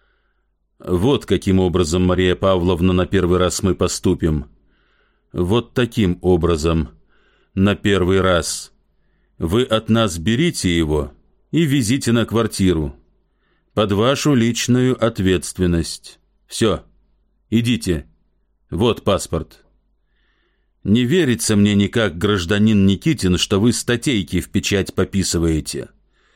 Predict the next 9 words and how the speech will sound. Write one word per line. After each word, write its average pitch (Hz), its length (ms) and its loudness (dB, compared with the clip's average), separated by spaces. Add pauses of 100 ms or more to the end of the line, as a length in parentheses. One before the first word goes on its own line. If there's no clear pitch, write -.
(240)
Напиваетесь 117 1120 -2 (180)
и 120 140 0
налёты 127 540 2
на 101 100 6
людей 98 420 2
учиняете. 92 840 -2 (380)
Как 156 240 0
это 104 160 0
назвать?" 90 640 -2